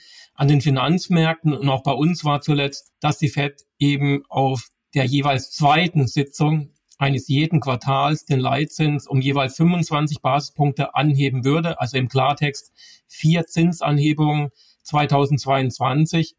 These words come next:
Und da hat sich das Risiko, dass es eben mehr sein könnte, aggressivere Zinserhöhungen, die Wahrscheinlichkeit hat sich erhöht. Und auch bei den Anleiheverkäufen hat es die FED sehr eilig.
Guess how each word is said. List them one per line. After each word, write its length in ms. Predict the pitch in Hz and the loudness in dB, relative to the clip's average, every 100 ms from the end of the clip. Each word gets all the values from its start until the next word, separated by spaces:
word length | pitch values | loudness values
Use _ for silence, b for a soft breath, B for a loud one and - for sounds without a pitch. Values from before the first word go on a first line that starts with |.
| - | 0
Und 300 | 151 147 127 | 2 2 2
da 100 | 156 | -2
hat 100 | - | -2
sich 140 | 156 | -2
das 200 | 151 123 | -2 -2
Risiko, 500 | 151 165 175 160 160 | -2 -2 -2 2 2
dass 200 | 151 139 | 0 -6
es 100 | 143 | -6
eben 300 | - 139 131 | -4 -2 0
mehr 220 | 131 143 | 0 -2
sein 260 | 160 147 151 | -2 0 0
könnte, 560 | - 151 151 156 147 - | 0 0 0 -2 -4 -6
aggressivere 720 | - 120 147 - 170 160 147 | -12 -6 -6 -2 -2 -2 -4
Zinserhöhungen, 720 | - 151 147 147 139 139 135 - b b b b b b _ - | -2 -2 0 0 0 0 -2 -8 b b b b b b _ -2
die 80 | 143 | 0
Wahrscheinlichkeit 580 | 143 151 165 160 156 | 2 2 2 2 0
hat 160 | 139 139 | 0 -2
sich 160 | 143 143 | 0 0
erhöht. 460 | 123 143 202 - _ _ | 2 2 0 -4 _ _
Und 220 | 165 160 | 4 6
auch 160 | 151 156 | 4 4
bei 100 | 147 | 4
den 180 | 151 147 | 2 2
Anleiheverkäufen 1400 | 139 165 165 160 151 151 147 - 180 - 156 151 160 151 | 4 6 6 4 4 2 2 0 -2 2 2 2 2 0
hat 120 | 143 | 0
es 160 | 143 - | -2 -2
die 100 | 147 | -4
FED 240 | - 143 | -2 -4
sehr 220 | - 139 120 | -2 -2 0
eilig. 400 | 147 170 196 | 0 -2 -4